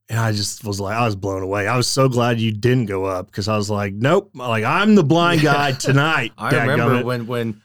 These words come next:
Speaker 2: 'Cause Lenny came over to me. I was just sitting over, standing in the corner, 'cause I'm like, "I don't know anybody. I don't, I don't,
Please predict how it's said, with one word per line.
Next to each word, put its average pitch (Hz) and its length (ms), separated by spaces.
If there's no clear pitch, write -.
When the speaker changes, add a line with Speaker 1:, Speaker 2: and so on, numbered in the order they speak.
Speaker 2:
'Cause 107 140
Lenny 139 260
came 135 220
over 117 160
to 95 80
me. 113 180
I 104 80
was 143 120
just 135 180
sitting 110 180
over, 101 400
standing 110 400
in 101 60
the 87 60
corner, 104 400
'cause - 100
I'm 95 60
like, 90 100
"I 110 40
don't 135 200
know 85 140
anybody. 87 400
I 113 60
don't, 110 340
I 107 60
don't, 110 260